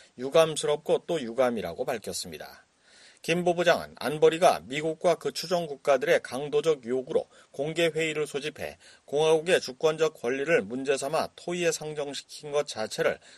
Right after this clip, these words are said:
대단히 불쾌하게 생각하며 이를 강력히 규탄한다고 강조했습니다.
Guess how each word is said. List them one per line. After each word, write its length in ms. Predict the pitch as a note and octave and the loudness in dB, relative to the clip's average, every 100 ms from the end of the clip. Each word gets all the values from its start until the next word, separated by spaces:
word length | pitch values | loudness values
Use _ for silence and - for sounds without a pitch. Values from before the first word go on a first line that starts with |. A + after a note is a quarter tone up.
| _ | _
대단히 400 | - B2 D#3 F3 | -4 2 4 2
불쾌하게 560 | - C3+ B2+ C#3 C3 B2 | -4 -8 -4 -2 -2 -4
생각하며 640 | B2 A#2 G#2+ B2 F#2+ C#2 | -6 -6 -6 -6 -8 -10
이를 200 | A#2+ D3+ | 2 2
강력히 580 | - A#2 C3 C3+ B2 C3 | 2 -4 -6 -6 -6 -10
규탄한다고 720 | - A#2+ - A#2 G2 E2 A#2+ C3 | -12 -14 -8 -8 -8 -10 -10 -8
강조했습니다. 880 | B2 A#2+ G2 E2 - D2 - - | -6 -8 -8 -8 -10 -14 -18 -20